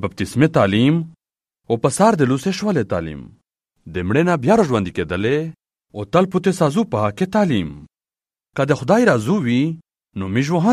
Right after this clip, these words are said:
دا کورینه کی. د ځکه په هغه باندې چې یوره د خدای د نور رڼو راغلی دو، د آسماني نعمتونه خواندي څاکلی دی، او په روح القدس کې شریک شوي دي. د خدای د کلام شولای، او د راتلونکي زمانې قدرتونه یې تجربه کړي دي.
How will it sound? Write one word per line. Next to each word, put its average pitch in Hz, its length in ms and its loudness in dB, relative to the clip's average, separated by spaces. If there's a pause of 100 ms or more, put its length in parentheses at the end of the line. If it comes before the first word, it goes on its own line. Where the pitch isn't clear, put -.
دا 190 60 4 (100)
کورینه 101 280 -2 (100)
کی. 73 180 -14 (720)
د 127 160 2
ځکه 226 240 2
په 180 120 -2
هغه 123 240 2
باندې 190 240 4
چې 135 120 -2
یوره 170 240 2
د 113 140 -4
خدای 117 220 -4
د 127 200 -2
نور 202 220 4
رڼو 110 240 2
راغلی 110 420 -2
دو، 104 140 -4 (680)
د 143 100 4
آسماني 180 360 2
نعمتونه 156 440 0
خواندي 120 360 0
څاکلی 185 500 0
دی، 78 160 -6 (520)
او 95 140 -4
په 107 80 0
روح 95 140 2
القدس 151 340 0
کې 185 180 0
شریک 196 280 2
شوي 135 320 4
دي. 73 160 -8 (580)
د 104 120 -6
خدای 127 260 4
د 165 120 0
کلام 131 300 2
شولای، 135 540 2 (460)
او 101 60 -2
د 110 160 0
راتلونکي 190 440 2
زمانې 110 340 0
قدرتونه 113 460 0
یې 139 120 -6
تجربه 160 380 0
کړي 127 280 0
دي. 76 120 -12